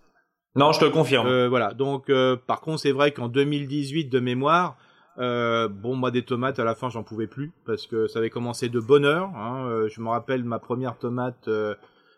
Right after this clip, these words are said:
Speaker 2: fin juin. Euh,
Speaker 1: On se souvient, quelle, quelle émotion.
Speaker 2: euh, c'était beau, c'était beau. Et, mais après, euh, passé décembre, j'en pouvais plus, quoi. Euh, donc, euh,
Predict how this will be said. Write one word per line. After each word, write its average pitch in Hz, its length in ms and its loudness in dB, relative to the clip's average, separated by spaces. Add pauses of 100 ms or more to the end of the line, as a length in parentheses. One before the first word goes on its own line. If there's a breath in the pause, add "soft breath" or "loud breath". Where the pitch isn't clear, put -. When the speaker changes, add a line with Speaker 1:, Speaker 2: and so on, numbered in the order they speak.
Speaker 2:
fin 135 280 -4
juin. 147 340 -2 (720 soft breath)
Euh, 123 240 0
Speaker 1:
On 120 40 2
se 120 140 6
souvient, 143 520 6
quelle, 143 180 2
quelle 139 160 4
émotion. 123 420 2 (160)
Speaker 2:
euh, 120 300 0
c'était 117 260 -6
beau, 120 300 -2
c'était 113 240 -6
beau. 120 240 -4 (300 soft breath)
Et, 123 680 6
mais 120 120 -2
après, 135 460 0
euh, 123 200 2
passé 117 420 -4
décembre, 120 380 -4
j'en 107 80 -8
pouvais 101 220 -6
plus, 107 200 -14
quoi. 87 340 -12
Euh, 80 300 -16
donc, 120 280 -4
euh, 123 120 4